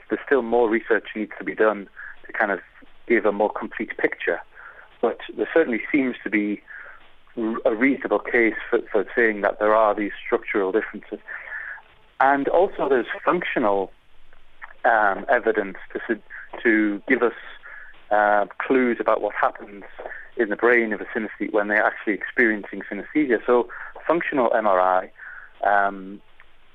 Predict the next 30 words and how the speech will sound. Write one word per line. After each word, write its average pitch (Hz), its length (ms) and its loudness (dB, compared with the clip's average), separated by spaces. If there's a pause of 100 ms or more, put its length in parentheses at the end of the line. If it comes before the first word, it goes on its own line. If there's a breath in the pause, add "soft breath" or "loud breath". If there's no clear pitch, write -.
(320)
has 117 260 2
been 107 180 -2
used 117 400 -2
to 110 80 -2
demonstrate 110 600 2
that, 107 200 2 (680 loud breath)
um, 104 640 2
for - 80 0
example, 107 600 2 (480 loud breath)
when 110 560 2
someone 113 240 0
who 107 160 -4
has 107 240 2 (100)
grapheme 117 460 0
colour 151 320 4
synesthesia, 98 520 -8
so 104 100 2
they 98 160 -2 (120)
see 110 380 0 (340 loud breath)
letters 110 380 0
or 98 100 2
numbers 101 540 0
in 95 140 0
colour, 110 380 2 (440 loud breath)
if 147 120 0 (100)
they 151 120 6
look 120 380 0 (680 loud breath)
at, 113 180 2 (220)
um, 101 680 2
a, - 80 -2